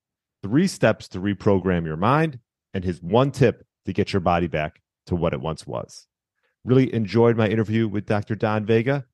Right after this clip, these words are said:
I know you will too. Thanks so much for listening and enjoy the show.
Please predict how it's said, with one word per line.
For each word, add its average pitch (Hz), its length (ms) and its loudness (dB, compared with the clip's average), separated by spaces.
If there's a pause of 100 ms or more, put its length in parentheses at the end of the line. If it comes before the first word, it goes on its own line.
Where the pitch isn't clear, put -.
(100)
I 82 80 -10
know 87 160 -2
you 104 160 0
will 117 160 2
too. 180 320 2 (400)
Thanks 87 220 -6
so 110 140 0
much 123 200 0
for 160 140 2
listening 160 560 0
and 92 100 -6
enjoy 110 420 4
the 151 80 4
show. 87 340 -2